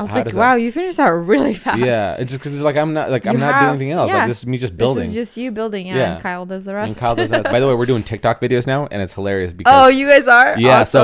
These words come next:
Speaker 1: Awesome. I need to get TikTok.
Speaker 2: So, um,
Speaker 1: By the way, I'm,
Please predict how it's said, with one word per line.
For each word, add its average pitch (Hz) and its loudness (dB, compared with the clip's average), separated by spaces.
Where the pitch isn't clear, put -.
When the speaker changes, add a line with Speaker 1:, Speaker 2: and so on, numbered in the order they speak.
Speaker 1:
Awesome. 330 -18
I - -10
need 226 -4
to 226 -2
get - -6
TikTok. 165 -10
Speaker 2:
So, 131 4
um, 104 -2
Speaker 1:
By 233 6
the 262 8
way, 247 6
I'm, 202 2